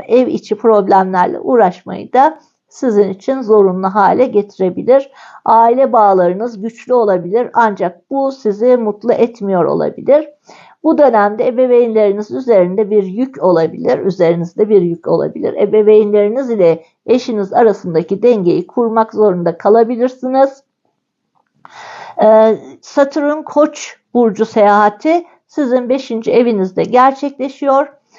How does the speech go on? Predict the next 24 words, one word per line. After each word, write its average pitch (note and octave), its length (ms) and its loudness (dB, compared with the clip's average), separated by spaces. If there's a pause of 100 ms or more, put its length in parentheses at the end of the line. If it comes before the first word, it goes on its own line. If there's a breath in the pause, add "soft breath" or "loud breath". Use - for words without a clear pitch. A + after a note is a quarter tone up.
(260 soft breath)
Çocuklar, A#3+ 680 2
maceralı A3 760 0
aşklar, A3+ 480 0
spekülasyonlar, A3 1300 -2
yeni G#3 300 0
hobiler A3+ 840 0
bundan G3 440 -2
sonraki F#3+ 520 -4
sınavlarınızı F3+ 840 -2 (240)
oluşturacak. B3 920 -2 (400 loud breath)
Ee, - 40 2 (300)
bu C#4 140 -2
dönemde G#3 520 0
sevilmeme B3 920 -2
veya G#3+ 340 4
yalnızlık A#3 1000 -4
hissi, F#3+ 460 -2 (280 loud breath)
e, F#3+ 340 2
bilinçsiz B3 500 -4
olarak F#3 460 2
eşiniz, A#3 560 -4
çocuğunuz, A3 680 0
sevgiliniz G#3+ 720 0
veya G#3+ 420 2